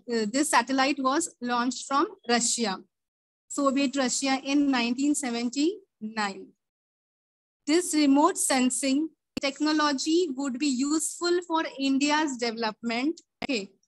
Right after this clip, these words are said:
so the use of this technology is for India's development regarding water bodies, mineral deposits, and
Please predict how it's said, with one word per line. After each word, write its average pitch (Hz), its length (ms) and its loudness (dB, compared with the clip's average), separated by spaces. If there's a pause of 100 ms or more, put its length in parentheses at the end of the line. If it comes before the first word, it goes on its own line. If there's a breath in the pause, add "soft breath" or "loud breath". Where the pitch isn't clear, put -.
(240)
so 285 220 -2
the 277 160 0
use 311 560 2 (500)
of 247 200 -4
this 294 200 0
technology 240 840 -2 (220)
is 240 260 -4
for 254 200 -2 (380)
India's 285 440 4
development 233 720 0 (220)
regarding 240 540 0 (180)
water 240 320 0
bodies, 254 720 0 (140)
mineral 262 540 0
deposits, 262 800 -4
and 269 240 0